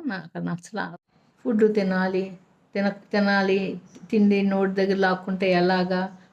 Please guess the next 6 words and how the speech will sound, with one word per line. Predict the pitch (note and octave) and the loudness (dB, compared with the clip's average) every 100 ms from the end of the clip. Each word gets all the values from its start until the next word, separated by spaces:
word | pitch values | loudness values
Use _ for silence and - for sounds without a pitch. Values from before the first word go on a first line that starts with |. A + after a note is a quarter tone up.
| _ | _
అటువంటి | G#3 A3 A3 G#3 A3 G#3+ | -4 0 2 4 4 4
మాటలు, | G3+ G3+ G3 G3+ E3+ E3+ F3 _ _ - | 2 2 0 0 0 -2 -6 _ _ -6
ఏదో | G3+ G#3+ G#3+ G3+ | 2 4 4 0
అతనే | F3+ G#3+ A3 | 0 2 4
ఒక | A3 G3+ F#3+ | 2 2 0
మంచోడిలాగా | F3+ F3+ F#3 F#3+ F#3 F3+ F3 | 0 0 2 2 4 4 2